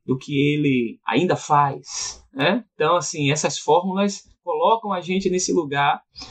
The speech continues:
é, dessa compreensão teológica e nos mostram a quais pontos eles davam ênfase. Então, por que algumas coisas aparecem nos evangelhos e outras não?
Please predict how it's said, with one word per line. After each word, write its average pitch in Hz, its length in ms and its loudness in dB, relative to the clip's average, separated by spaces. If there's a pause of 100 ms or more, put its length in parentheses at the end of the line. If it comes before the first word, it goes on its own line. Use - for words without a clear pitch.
(280)
é, 127 300 2
dessa 143 220 0
compreensão 160 720 0
teológica 156 640 0
e 190 80 2
nos 208 180 2
mostram 220 680 0 (440)
a - 220 2 (160)
quais 339 640 0 (120)
pontos - 960 -2
eles 160 200 2
davam 151 280 2
ênfase. 131 440 -4
Então, 190 180 4
por 240 180 0
que 311 140 -2
algumas 254 480 0
coisas 196 320 0
aparecem 185 560 2
nos 180 180 0
evangelhos 156 720 2
e 160 60 -6
outras 160 400 2
não? 120 240 -2